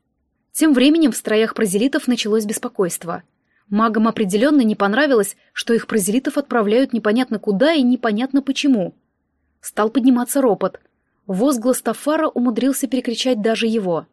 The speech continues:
«Огненные, давайте просто отдадим им девку и дело с концом! Ну серьезно,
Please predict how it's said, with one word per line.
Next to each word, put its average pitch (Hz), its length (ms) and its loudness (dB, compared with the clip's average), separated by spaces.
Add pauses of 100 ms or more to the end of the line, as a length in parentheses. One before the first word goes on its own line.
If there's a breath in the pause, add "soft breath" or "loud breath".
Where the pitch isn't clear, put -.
(460)
«Огненные, 214 520 2
давайте 285 360 2
просто 311 320 0
отдадим 247 400 2
им 214 100 0
девку 262 320 0
и 208 60 4
дело 254 240 2
с - 80 -4
концом! 208 440 0 (280)
Ну 196 120 -6
серьезно, 226 580 0